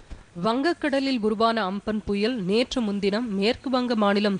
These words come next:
சுந்தர்வன காடுகள் அருகே கரையை கடந்தது. அப்போது மணிக்கு நூற்றி எழுபது கிலோமீட்டர் வேகத்தில் வீசிய சூறை காற்றால்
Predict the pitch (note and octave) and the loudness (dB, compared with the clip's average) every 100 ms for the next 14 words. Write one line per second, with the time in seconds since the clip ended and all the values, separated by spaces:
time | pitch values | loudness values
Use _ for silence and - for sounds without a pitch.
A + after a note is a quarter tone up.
0 | - A3+ C4+ C4 A#3+ A3 F#3+ F#3+ F#3 F#3 | 0 2 2 2 0 0 2 2 0 -2
1 | E3+ E3+ G3+ - F#3+ E3+ E3 D#3 - D#3+ | -4 -2 -2 0 -2 0 -2 -4 -4 -2
2 | E3 F#3+ F#3 - - - - - - - | 2 4 2 0 -14 -20 -20 -20 -20 0
3 | A3+ B3 C4+ B3+ C#4 E4 G#3 C4 E4+ D#4 | 2 4 6 6 6 4 4 4 2 2
4 | B3 C#4 - D4 C4 A#3 B3 A3+ B3 C4+ | 4 4 4 4 4 4 2 4 6 6
5 | C#4 C4 G3+ G3+ A3 A#3 B3 G#3 G#3+ - | 4 2 4 4 4 2 0 0 0 0
6 | A3 G3+ G3+ G#3+ G#3+ - F#3+ - G3+ | 0 2 2 4 4 2 0 2 0